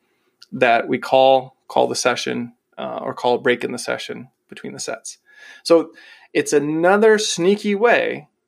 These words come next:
that, you know, you may call that a traditional speed endurance workout, but it's also a lactate dynamic elevation workout that's helping your middle distance runner accomplish two things: running very fast, uh, with fast twitch muscle fibers, is,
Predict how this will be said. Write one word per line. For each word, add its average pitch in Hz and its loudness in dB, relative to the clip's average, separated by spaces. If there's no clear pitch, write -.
that, 131 0
you 147 -6
know, 127 -6
you 135 -4
may 151 0
call 160 0
that 147 4
a - -4
traditional 143 -4
speed - -8
endurance 175 0
workout, 220 2
but 131 0
it's - -14
also 160 0
a 139 0
lactate 139 0
dynamic 135 -4
elevation 135 -2
workout 123 -2
that's 120 0
helping 139 0
your 127 -2
middle 120 0
distance 135 -2
runner 120 0
accomplish 127 -6
two 170 -2
things: 143 -2
running 143 2
very 165 4
fast, 160 -2
uh, 120 -2
with 123 -2
fast 120 -2
twitch - -6
muscle - -6
fibers, 131 -2
is, 120 -12